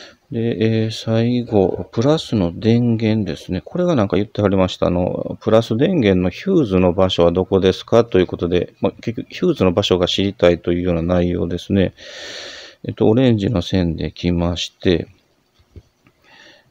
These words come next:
えー、これですね。アイピーヒューズブロック。あの、ヒューズが、ヒューズばっかりがこう集まっ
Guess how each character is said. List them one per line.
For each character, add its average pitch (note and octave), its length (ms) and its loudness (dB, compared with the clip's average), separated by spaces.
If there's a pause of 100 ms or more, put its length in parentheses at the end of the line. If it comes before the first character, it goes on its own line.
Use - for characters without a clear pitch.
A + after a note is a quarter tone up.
(160)
え - 120 -10
ー、 - 40 -20
こ - 160 -14
れ F#2+ 140 0
で F2+ 220 -6
す - 180 -8
ね。 F#2+ 260 0 (100)
ア G2+ 120 0
イ G#2+ 80 -2
ピ A2 240 -2
ー - 20 -6
ヒ - 220 -4
ュ A2 100 2
ー - 20 0
ズ G#2+ 140 0
ブ A2+ 160 0
ロ G#2 140 4
ッ - 80 -6 (120)
ク。 - 300 -4 (400)
あ - 40 -20
の、 G2 460 -4 (220)
ヒ - 220 -2
ュ C3 100 6
ー G2+ 40 2
ズ F#2 140 0
が、 F2+ 280 4 (100)
ヒ - 120 -8
ュ C3+ 100 4
ー - 20 6
ズ F#2 140 -2
ば F2 140 2
っ - 100 -10
か A#2+ 120 4
り F#2+ 120 4
が - 80 -2
こ F#2 280 2
う - 80 -4
集 - 100 -6
ま G2+ 140 4
っ - 80 -2